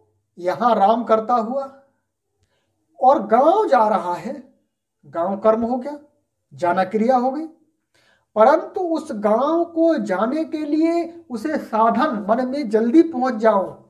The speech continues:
पैदल पैदल जाएगा, थोड़ा time लगेगा, तो थोड़ा जल्दी पहुंचने के लिए वो साइकिल का यूज़ करता है, साइकिल को अपनी क्रिया साइकिल के द्वारा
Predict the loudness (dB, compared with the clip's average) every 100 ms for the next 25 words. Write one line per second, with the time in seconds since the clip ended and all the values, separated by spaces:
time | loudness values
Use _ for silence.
0 | _ _ _ -6 -6 -2 0 0 2 4
1 | 4 2 -4 -8 -18 -12 -10 -6 -6 -4
2 | -2 0 -2 -4 -8 _ _ -10 -2 2
3 | 2 4 4 4 0 0 -2 -2 -6 -6
4 | -4 -4 -4 -6 -4 -2 -4 -6 -8 -4
5 | -2 -2 -4 -6 -12 -18 -18 -18 -18 -20
6 | _ _ _ _ _ -8 2 4 4 -2
7 | -6 -2 4 6 6 4 -8 -8 -8 -8
8 | -6 -6 -8 -10 -6 2 4 4 0 -12
9 | _ _ 2 2 4 2 0 -2 0 2
10 | 0 -2 -12